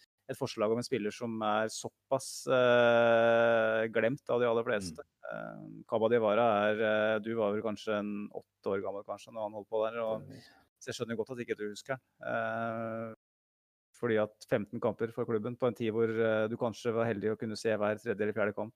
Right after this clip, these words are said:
Speaker 1: eh, på T V.
Speaker 2: Mm.
Speaker 1: Så, mm, det kan hende at det er litt upresist gjengitt nå, det her også, sånn sett. Eh,
Speaker 2: Jeg tror ikke
Speaker 1: men
Speaker 2: det er så mange som kommer til å ta deg på faktaopplysningene du kom med her, altså.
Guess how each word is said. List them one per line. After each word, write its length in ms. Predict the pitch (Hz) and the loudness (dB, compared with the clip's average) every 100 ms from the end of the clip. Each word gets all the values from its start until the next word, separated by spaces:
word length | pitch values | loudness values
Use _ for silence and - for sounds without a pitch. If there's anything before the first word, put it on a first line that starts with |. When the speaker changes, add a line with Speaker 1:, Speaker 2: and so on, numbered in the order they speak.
| - | -10
Speaker 1:
eh, 220 | - 104 | -8 -8
på 120 | - | -6
T 140 | 120 101 | -4 -4
V. 100 | 120 _ _ _ _ 104 | -6 _ _ _ _ -18
Speaker 2:
Mm. 160 | 95 90 _ | -16 -16 _
Speaker 1:
Så, 180 | _ 120 | _ -8
mm, 680 | 117 117 113 110 110 107 107 _ _ _ _ _ | -6 -6 -6 -8 -10 -12 -14 _ _ _ _ _
det 80 | 120 | 0
kan 100 | 110 | 0
hende 160 | 123 110 | 2 0
at 80 | |
det 100 | - | 4
er 120 | 107 107 | 4 4
litt 140 | 110 113 104 | 0 -4 -6
upresist 420 | 107 107 110 - | -6 -6 -8 -6
gjengitt 480 | 110 110 101 107 110 | -4 -2 -4 -4 -6
nå, 160 | 110 101 | -6 -4
det 100 | 107 | -2
her 140 | 104 | -2
også, 220 | 104 110 101 | -4 -10 -12
sånn 60 | |
sett. 320 | - 107 - | -12 -16 -12
Eh, 540 | 117 113 107 110 113 107 | -10 -8 -10 -12 -14 -14
Speaker 2:
Jeg 100 | - | -4
tror 120 | 117 | -2
ikke 100 | 113 | 4
Speaker 1:
men 0 | |
Speaker 2:
det 120 | 117 | 4
er 100 | 110 | 4
så 20 | 127 | 0
mange 200 | 107 92 | -2 -4
som 120 | 113 | -4
kommer 200 | 117 95 | -2 -2
til 100 | 104 | -2
å 40 | |
ta 180 | - 87 | 0 0
deg 140 | 92 - | 0 0
på 100 | 104 | 0
faktaopplysningene 1000 | - - 92 90 92 90 95 90 90 90 | 0 -4 -4 -2 -2 -4 -6 -8 -6 -4
du 100 | 92 | -2
kom 200 | 95 87 | -2 -4
med 100 | 87 | -6
her, 140 | 95 | -6
altså. 180 | 95 95 | -8 -12